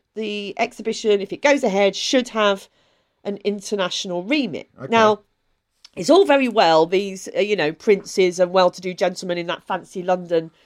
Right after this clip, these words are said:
Speaker 1: being on board, but if Britain's gonna hold an international exhibition of British industry and manufacturing, they thought it's probably a good idea to run it by some industrialists, you know,
Speaker 2: Okay.
Speaker 1: 'cause London wasn't an industrial city. It was
Speaker 2: In the
Speaker 1: still
Speaker 2: way the
Speaker 1: very
Speaker 2: North
Speaker 1: much
Speaker 2: was.
Speaker 1: crafts
Speaker 2: Yeah.
Speaker 1: in London. In the,
Speaker 2: Yeah.
Speaker 1: you know,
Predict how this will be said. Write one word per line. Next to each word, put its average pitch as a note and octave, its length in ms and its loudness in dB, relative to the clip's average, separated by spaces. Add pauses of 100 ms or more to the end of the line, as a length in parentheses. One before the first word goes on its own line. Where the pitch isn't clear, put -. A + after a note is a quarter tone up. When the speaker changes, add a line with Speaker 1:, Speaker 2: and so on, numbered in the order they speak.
(300)
Speaker 1:
being F#3 260 4
on E3+ 180 -2
board, E3 500 2 (560)
but C4 140 4
if B3 100 0
Britain's E4 340 -2
gonna C#4 220 2
hold B3 320 2
an A#3 80 -6
international A#3+ 680 -4
exhibition A#3 540 -4
of G3+ 100 -4
British A3 380 -6
industry G#3 840 -4
and G3 200 -10
manufacturing, G3 960 -8 (540)
they A3 100 -4
thought - 140 0
it's A#3+ 80 2
probably D4 280 0
a C4 40 0
good D4 180 4
idea F#3 440 4
to G3+ 120 -6
run G#3+ 200 2
it G3+ 100 -4
by G#3 180 4
some G#3 220 -4
industrialists, G#3+ 920 -6
you A#3+ 80 -2
know, F#3+ 60 0
Speaker 2:
Okay. - 120 -4
Speaker 1:
'cause A3 100 -6
London C#4+ 360 0
wasn't A#3+ 280 2
an G3+ 100 -4
industrial G3+ 640 -2
city. F#3+ 400 -4
It - 60 -6
was C#3+ 80 -14
Speaker 2:
In - 0 -
the B2+ 40 -8
Speaker 1:
still A#2 60 0
Speaker 2:
way - 60 -2
the - 20 -10
Speaker 1:
very - 140 2
Speaker 2:
North C3+ 100 0
Speaker 1:
much A#2 140 -4
Speaker 2:
was. - 80 -18
Speaker 1:
crafts G#3 420 2
Speaker 2:
Yeah. C#3 180 -4
Speaker 1:
in - 60 -6
London. D3+ 340 -8
In F#3 120 -12
the, - 80 -14
Speaker 2:
Yeah. A#2+ 240 -8 (100)
Speaker 1:
you G#3 80 -8
know, F#3+ 120 2